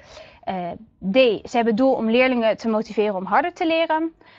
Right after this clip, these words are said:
En, of E. Ik weet niet precies wat deze toetsen meten. Jullie antwoorden stromen zo langzamerhand binnen. Even kijken. Als je nog geen antwoord hebt gegeven, probeer dat dan. Niet via de chat overigens, maar via het polsysteem.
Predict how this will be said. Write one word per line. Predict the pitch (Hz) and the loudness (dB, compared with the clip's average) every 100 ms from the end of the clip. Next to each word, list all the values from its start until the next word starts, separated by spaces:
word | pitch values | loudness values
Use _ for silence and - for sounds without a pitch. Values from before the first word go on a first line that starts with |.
| - _ _ - | -20 _ _ -2
En, | 247 247 - | 0 0 -2
of | 269 262 | -4 0
E. | 247 254 269 | 0 0 0
Ik | 240 240 | -2 -2
weet | 247 | -2
niet | 240 | -2
precies | - 254 226 | -4 -4 -2
wat | 208 | 0
deze | 208 208 - | 0 -2 -10
toetsen | - - 214 190 | -8 -6 -6 -6
meten. | 175 - 160 202 _ _ _ - _ | -8 -10 -12 -12 _ _ _ -20 _
Jullie | - 233 226 - - - | -6 -2 -2 -4 -12 -8
antwoorden | - 277 269 247 214 | 0 0 2 -2 -6
stromen | - 269 269 240 202 | -8 -2 0 0 -2
zo | 220 | -2
langzamerhand | 233 254 226 208 196 185 _ | 0 -2 -6 -6 -6 -6 _
binnen. | 254 294 330 359 - - _ _ _ _ _ _ _ _ _ _ _ _ | 0 2 2 -2 -8 -20 _ _ _ _ _ _ _ _ _ _ _ _
Even | - - - | -20 -20 -10
kijken. | 277 277 277 285 269 269 285 _ _ _ _ _ _ _ _ _ _ _ _ _ _ _ _ _ _ _ _ _ _ _ _ _ _ | -6 -6 -6 -6 -6 -8 -10 _ _ _ _ _ _ _ _ _ _ _ _ _ _ _ _ _ _ _ _ _ _ _ _ _ _
Als | - - | -14 -6
je | |
nog | 254 | -4
geen | - 277 | -4 -2
antwoord | 285 302 302 | -2 -2 -4
hebt | 254 - | -8 -10
gegeven, | 247 240 233 | -6 -4 -4
probeer | - 220 269 | -4 -2 -2
dat | 285 - | -2 -2
dan. | 285 294 | 0 4
Niet | 277 381 | 4 2
via | - 247 | 0 -4
de | 233 | -4
chat | 233 285 - | 0 0 2
overigens, | 330 - 311 - 320 - | -2 -2 -8 -4 -6 -6
maar | 240 | -8
via | - 277 | -2 0
het | 214 - | 0 -2
polsysteem. | 302 320 330 311 294 302 | -6 -4 -6 -4 -2 -2